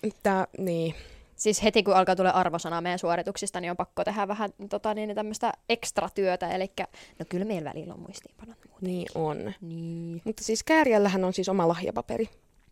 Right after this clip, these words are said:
Speaker 2: Joo, siis <laughs> tää, tää oli siis loistavaa niin kun, ö, kekseliästä niin kun, silleen, että jos halutaan tehdä nyt rahaa Kääriällä, kun sille vielä rahaa tehdään, niin mikä olisi parempi kuin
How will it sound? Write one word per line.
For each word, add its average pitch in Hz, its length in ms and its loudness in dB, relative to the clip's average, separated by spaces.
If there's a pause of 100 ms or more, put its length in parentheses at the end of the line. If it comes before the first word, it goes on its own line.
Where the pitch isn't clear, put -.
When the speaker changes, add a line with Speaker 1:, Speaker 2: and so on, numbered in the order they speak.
(540)
Speaker 2:
Joo, 269 360 10
siis 247 420 0 (460)
<laughs> - 500 -18
tää, 277 340 4 (640)
tää 269 120 8
oli 294 280 6 (840)
siis - 320 -2
loistavaa 233 560 6
niin 185 140 -2
kun, 185 260 -2
ö, 175 500 2 (300)
kekseliästä 180 680 2 (120)
niin - 180 -10
kun, - 240 -6
silleen, - 380 -4
että 196 220 -2
jos 196 220 0
halutaan 214 320 2
tehdä 226 220 2
nyt 226 140 -4
rahaa 240 280 6
Kääriällä, 208 400 6
kun 196 100 -2
sille 202 180 2
vielä 190 200 4
rahaa 202 260 2
tehdään, 185 340 -2
niin 180 100 -6
mikä 180 220 -2
olisi 185 240 0
parempi 190 320 0
kuin 180 160 -4